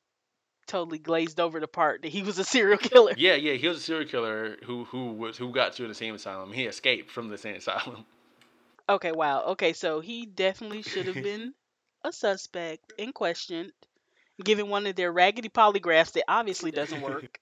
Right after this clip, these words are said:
Speaker 2: Oh, and also, the other strange pa-, the other strange thing about the case was that in the bathroom, there was a bar of soap that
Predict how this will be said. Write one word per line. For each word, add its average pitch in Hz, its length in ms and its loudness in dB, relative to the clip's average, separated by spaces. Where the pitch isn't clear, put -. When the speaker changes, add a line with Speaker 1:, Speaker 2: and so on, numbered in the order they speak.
Speaker 2:
Oh, 143 260 0
and 127 140 -6
also, 135 520 -4
the 113 160 -16
other 143 160 -8
strange 151 300 -10
pa-, 135 220 -8
the 113 160 -18
other 151 220 -6
strange 135 340 -10
thing 110 440 -12
about 113 300 -4
the 101 60 -14
case 95 440 -8
was 104 140 -16
that 98 420 -8
in 117 140 -14
the 107 60 -16
bathroom, 98 840 -6
there 107 540 -4
was 104 140 -14
a 104 80 -12
bar 120 260 -2
of 123 120 -6
soap - 500 -8
that 98 560 -8